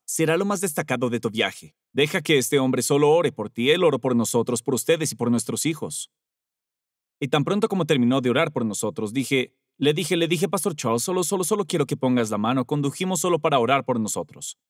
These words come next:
Solo para orar por nosotros". Y luego este precioso hombre dice, "Salgamos a almorzar". Así que fuimos a este café que se llama simplemente el Bote Bananero. Am, justo a la derecha, más o menos en el agua, y era solo un pequeño y agradable lugar de sándwiches y mariscos.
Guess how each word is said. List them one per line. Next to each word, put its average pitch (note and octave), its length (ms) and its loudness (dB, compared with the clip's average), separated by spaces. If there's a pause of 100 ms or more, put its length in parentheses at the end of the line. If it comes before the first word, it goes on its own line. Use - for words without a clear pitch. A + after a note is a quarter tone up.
(580)
Solo F#3 260 0
para D3+ 180 4
orar A2+ 280 2
por A2 120 -6
nosotros". - 640 -12
Y C3+ 100 2
luego F3 300 2
este F#3+ 200 0
precioso E3+ 400 -2
hombre A2+ 240 2
dice, A#2+ 200 -4
"Salgamos C#3 440 -2
a - 20 0
almorzar". E2 500 -8 (260)
Así - 180 -6
que D#3 120 0
fuimos E3 360 -2
a G#2+ 320 -2 (520)
este D3 640 0 (640)
café C3 800 0 (200)
que C3+ 100 -4
se B2 140 -4
llama C3 440 0
simplemente B2+ 640 -2
el A2 140 0
Bote C#3+ 360 0
Bananero. E2+ 520 -6 (580)
Am, C#3+ 280 2
justo G3+ 320 0
a G3 40 4
la E3+ 80 2
derecha, A#2 400 0
más F#3 160 0
o G#3 40 -2
menos D#3 260 0
en B2 100 0
el G#2 100 0
agua, B2 260 2
y D3+ 80 -2
era G3 120 -2
solo E3+ 220 2
un B2+ 120 -2
pequeño F#3+ 520 2
y F3 100 4
agradable C#3+ 520 0
lugar A#2+ 340 0
de A#2 80 -6
sándwiches D3 500 -2
y A#2+ 40 0
mariscos. G#2+ 680 -2